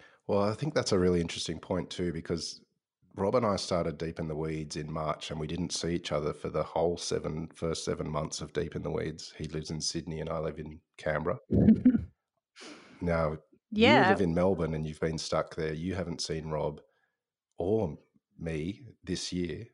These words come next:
Speaker 1: It, actually, I think I saw you in January in the hotel foyer of the Sofitel. You'd just been interviewing Ramsay in a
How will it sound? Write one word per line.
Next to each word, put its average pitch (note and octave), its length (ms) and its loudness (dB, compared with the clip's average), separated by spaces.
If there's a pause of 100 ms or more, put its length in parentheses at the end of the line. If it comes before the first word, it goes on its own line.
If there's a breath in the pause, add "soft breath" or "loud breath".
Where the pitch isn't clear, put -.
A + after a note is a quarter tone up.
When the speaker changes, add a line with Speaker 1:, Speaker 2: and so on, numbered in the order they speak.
(140)
Speaker 1:
It, F2+ 240 -6
actually, F2 400 -4
I E2 80 -2
think G#2 340 -4
I F#2 60 -2
saw F#2 240 -2
you E2+ 220 -2
in D#2 340 -8
January E2 760 -2 (560)
in D#2+ 80 -8
the D2 80 -4
hotel F2 460 -2
foyer E2+ 440 2
of D2+ 100 -2
the D#2 80 -4
Sofitel. D#2 720 -4 (340)
You'd F2+ 220 -2
just - 220 -6
been D#2+ 220 0
interviewing E2+ 520 0
Ramsay F2 460 0
in D#2+ 80 -4
a D#2+ 180 -4